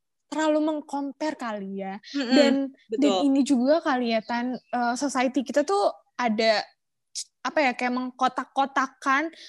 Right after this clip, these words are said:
Speaker 1: umur segini tuh lo harusnya udah bisa kayak gini, umur segini tuh lo
Speaker 2: Oh.
Speaker 1: harusnya udah kayak gini gitu kali ya.
Speaker 2: Iya,
Speaker 1: Jadi,
Speaker 2: benar banget.
Speaker 1: jadi tuh kayak alam bawah sadar kita secara unconscious ini,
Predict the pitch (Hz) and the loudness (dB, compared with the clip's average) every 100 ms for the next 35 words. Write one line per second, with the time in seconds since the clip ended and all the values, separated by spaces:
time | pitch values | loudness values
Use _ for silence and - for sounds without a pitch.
0 | - 277 294 285 269 294 370 480 539 349 | -10 -4 -2 0 -2 -2 0 0 0 -2
1 | 311 466 403 269 285 269 233 285 359 370 | -2 -2 -2 -4 -4 -4 -2 -2 0 0
2 | 339 277 247 262 330 494 508 392 381 440 | -2 -4 -6 -4 -2 0 0 0 -2 -6
3 | - 254 233 349 370 330 220 - 277 262 | -4 -2 0 0 2 0 -2 -8 -6 -2
4 | 247 220 196 190 208 - _ _ _ 254 | -2 -2 -4 -6 -10 -12 _ _ _ -2
5 | 240 226 220 285 302 349 - - 202 214 | -2 0 4 6 6 4 0 -8 -12 -10
6 | 226 214 _ _ 226 285 320 359 466 - | -10 -12 _ _ 2 4 4 4 0 2
7 | 254 247 - _ 277 269 254 247 247 269 | 0 0 -4 _ -2 0 2 0 0 -2
8 | 254 254 - 220 247 311 370 381 - - | -2 -2 -6 -4 0 2 0 -2 -6 -4
9 | 285 240 226 240 247 247 240 - 294 381 | -2 0 -2 -4 -6 -6 -6 -2 0 0
10 | - _ 370 440 381 403 | -6 _ -4 -2 0 -2